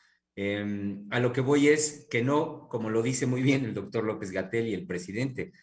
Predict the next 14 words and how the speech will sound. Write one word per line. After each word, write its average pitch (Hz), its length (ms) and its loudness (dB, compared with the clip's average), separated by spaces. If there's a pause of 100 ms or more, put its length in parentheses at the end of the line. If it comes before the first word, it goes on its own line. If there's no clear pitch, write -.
(140)
no 135 300 6
bajemos 135 480 4
la 98 160 2
guardia 123 580 0
en 95 120 -8
cuanto 98 320 -2
al, 95 320 -4
al 92 160 -8
compromiso 110 680 0
que 104 100 -4
tenemos 104 400 -4
con 95 140 -6
nuestra 90 300 -8
comunidad, 90 600 -4